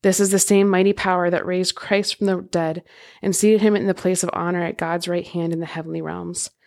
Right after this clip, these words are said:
Now he is far above any ruler or authority or power or leader or anything else, not only in this world, but also in the world to come.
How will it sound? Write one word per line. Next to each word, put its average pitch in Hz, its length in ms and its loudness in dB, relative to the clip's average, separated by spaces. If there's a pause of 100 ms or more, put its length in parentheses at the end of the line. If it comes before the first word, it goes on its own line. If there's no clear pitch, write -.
(560)
Now 196 160 0
he 185 120 0
is 185 180 0
far 175 200 2
above 175 240 4
any 180 180 4
ruler 185 360 2
or 185 160 2
authority 180 480 4
or 170 100 0
power 180 400 4
or 185 140 2
leader 175 300 4
or - 40 0
anything 180 400 0
else, 165 500 -4
not 185 160 0
only 180 220 2
in 180 120 4
this 214 220 2
world, 185 160 4
but 180 120 2
also 175 300 0
in 180 100 2
the 175 60 2
world 160 200 -4
to 165 60 -6
come. 175 380 -4